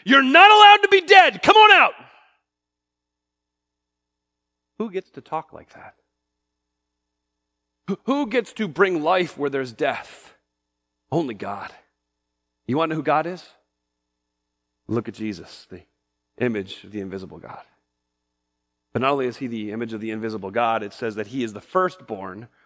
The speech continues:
over all creation. Okay. Ready to go to school? I nerded out a couple minutes ago. Now I'm gonna do a little church history lesson for you.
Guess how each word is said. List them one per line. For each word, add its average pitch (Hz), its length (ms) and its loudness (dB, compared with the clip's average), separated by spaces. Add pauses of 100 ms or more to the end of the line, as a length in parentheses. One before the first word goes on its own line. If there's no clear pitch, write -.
(200)
over 107 300 -4
all 104 160 -2
creation. 110 680 -12 (720)
Okay. - 280 -4 (1300)
Ready 170 180 2
to 165 60 2
go 165 100 2
to 160 80 0
school? 190 400 2 (840)
I 160 140 2
nerded 185 360 0
out 175 160 6
a 160 40 -2
couple 156 220 0
minutes 151 240 -4
ago. 120 320 -6 (400)
Now 156 100 2
I'm 185 60 0
gonna 175 100 -6
do 170 80 0
a - 20 -2
little 160 160 -4
church 170 240 -6
history 143 300 -6
lesson 113 300 -8
for 107 180 -10
you. 92 120 -8